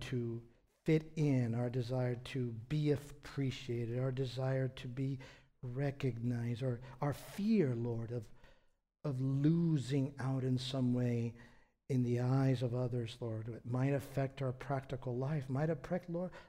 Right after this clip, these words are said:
affect our wealth, Lord. Help us to trust you and to seek your glory, your praise, and to do so resting in the fact, Lord, that this is not some ladder of merit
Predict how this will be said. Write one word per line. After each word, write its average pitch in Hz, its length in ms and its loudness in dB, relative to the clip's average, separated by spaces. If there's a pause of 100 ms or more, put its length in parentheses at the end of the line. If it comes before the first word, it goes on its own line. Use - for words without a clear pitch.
affect 180 400 -4
our 156 200 0
wealth, 180 380 -4
Lord. 143 220 -2 (320)
Help - 240 -2
us 196 120 2
to - 140 -6
trust - 480 0
you 202 320 4 (2000)
and 156 240 4
to 131 500 -2 (160)
seek - 460 -2
your 175 340 0
glory, 123 420 0
your 139 280 2
praise, - 300 -8 (1800)
and 139 140 -2
to 156 100 -4
do 156 280 4
so 160 240 4
resting 156 500 4
in 147 100 4
the 139 100 0
fact, 135 380 -2
Lord, 120 300 -2
that 117 180 -10
this 143 220 -4
is 139 120 -2
not 156 180 4
some 160 280 2
ladder 175 380 10
of 208 100 10
merit 180 580 6